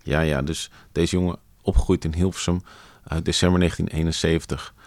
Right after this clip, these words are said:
zonder die grote bek. Geen wonder dat ik, eh, ben geëindigd als correspondent slecht nieuws in plaats van als topvoetballer of toptennisser. <laughs> Het, eh, eh, als, als ik jouw werk bekijk, dan, eh, gaat het heel erg over optimalisatie.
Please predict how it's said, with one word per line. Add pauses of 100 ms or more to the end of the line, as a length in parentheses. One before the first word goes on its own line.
(200)
zonder
die
grote
bek. (120)
Geen
wonder (500)
dat
ik,
eh,
ben
geëindigd
als
correspondent
slecht
nieuws
in
plaats
van
als (320)
topvoetballer
of
toptennisser. (200)
<laughs> (720)
Het,
eh, (360)
eh, (180)
als,
als
ik
jouw
werk
bekijk,
dan,
eh,
gaat
het
heel
erg
over
optimalisatie.